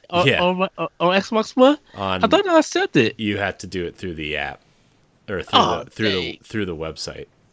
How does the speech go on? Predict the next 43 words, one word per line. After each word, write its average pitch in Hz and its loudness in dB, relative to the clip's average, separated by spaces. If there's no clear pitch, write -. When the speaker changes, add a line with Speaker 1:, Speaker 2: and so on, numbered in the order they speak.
Speaker 2:
Uh, 78 -12
Speaker 1:
Send 269 -4
it 208 -2
to 190 -2
me 143 6
again 117 4
so 131 -2
I 117 2
can 110 -2
accept 107 -4
it. 135 0
I 208 2
thought 339 6
I 302 8
did. 262 6
Speaker 2:
All 131 6
right. 82 -4
Uh, 131 2
all 123 2
you 123 6
have 120 2
to 117 -6
do, 110 0
there's 113 0
a 110 -2
link 127 -4
on 98 -6
our, 87 -4
uh, 92 -6
on 101 -6
boss 95 -2
rush 101 -8
games 90 -8
dot 87 -8
com 90 -8
slash 82 -6
subscribe. 92 -6
You 87 -10
can, 82 -10
uh, 71 -12
ch-, - -14
you 107 -6
can 87 -6